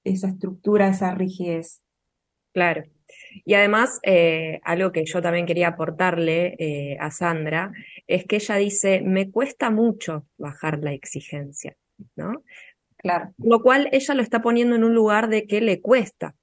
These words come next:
Speaker 2: ¿sí? O sea que para bajar la exigencia sería,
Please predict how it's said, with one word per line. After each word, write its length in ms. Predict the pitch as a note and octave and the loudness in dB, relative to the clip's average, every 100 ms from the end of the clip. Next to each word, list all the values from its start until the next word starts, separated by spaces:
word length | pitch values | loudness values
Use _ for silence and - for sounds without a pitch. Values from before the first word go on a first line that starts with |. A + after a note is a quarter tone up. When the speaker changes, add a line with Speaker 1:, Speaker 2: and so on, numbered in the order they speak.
| _ _ _ _ _ _ | _ _ _ _ _ _
Speaker 2:
¿sí? 400 | - D#3+ F#3+ C#4 - - | -6 -4 -2 -4 -12 -20
O 40 | - | -2
sea 160 | F3 | 0
que 140 | F3 F3+ | 2 2
para 560 | F3 E3+ E3+ E3 E3 - - _ _ _ _ _ | 2 2 2 0 -4 -8 -10 _ _ _ _ _
bajar 320 | D#3+ D#3+ G#3 | -6 -2 0
la 80 | A#3 | 0
exigencia 840 | - A3 B3+ A#3+ A3+ - G#3 B3 D4+ | 0 0 2 2 2 2 2 0 -4
sería, 840 | - E3+ F#3 G#3+ A3 F#3+ D#3+ D#3 | -2 2 4 4 4 2 0 -4